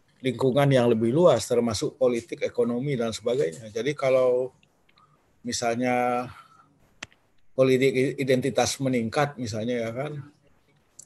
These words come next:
eh, aktivisme dari kelompok-kelompok yang model misalnya, eh, apa itu, model, katakanlah model,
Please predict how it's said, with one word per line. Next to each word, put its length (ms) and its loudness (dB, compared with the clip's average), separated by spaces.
eh, 160 -8
aktivisme 880 -2
dari 160 4
kelompok-kelompok 960 4
yang 560 0
model 480 2
misalnya, 720 0
eh, 420 -8
apa 240 -2
itu, 240 2
model, 720 4
katakanlah 640 2
model, 480 4